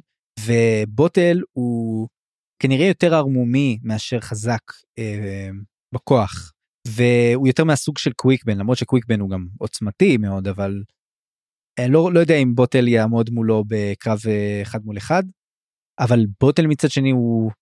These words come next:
אשף, ויש לו מלא מלא מלא יכולות, ודברים שרק הוא יודע לעשות. קיצור, יש להם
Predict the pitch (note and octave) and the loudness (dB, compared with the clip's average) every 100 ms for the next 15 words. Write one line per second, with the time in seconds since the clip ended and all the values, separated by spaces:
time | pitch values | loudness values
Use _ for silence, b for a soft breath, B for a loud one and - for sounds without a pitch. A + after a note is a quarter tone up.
0 | _ _ _ A#2+ - C3+ G#2+ - G#2+ A2 | _ _ _ -6 2 2 0 -2 0 0
1 | - A#2 A2 A#2 A#2+ A#2 A2 A2+ A2+ - | 0 0 0 2 2 0 0 2 0 0
2 | G#2+ A2+ A2 - - _ _ _ _ - | -2 -2 -2 -10 -20 _ _ _ _ -12
3 | G2+ A2+ A2+ A2 A2 G#2+ G#2+ G#2+ A2+ - | -2 2 4 4 2 2 0 -2 -4 -8
4 | A#2+ A2+ C3+ - B2 A2+ D3+ C#3 G#2+ G2 | -4 0 0 2 0 2 2 4 2 -2
5 | F#2 G2 - _ _ _ _ _ - - | -6 -12 -14 _ _ _ _ _ -10 0
6 | G3+ B2+ _ _ _ C#3+ E3 F3 D#3 C#3+ | 2 0 _ _ _ 0 2 2 0 2
7 | C3 | -2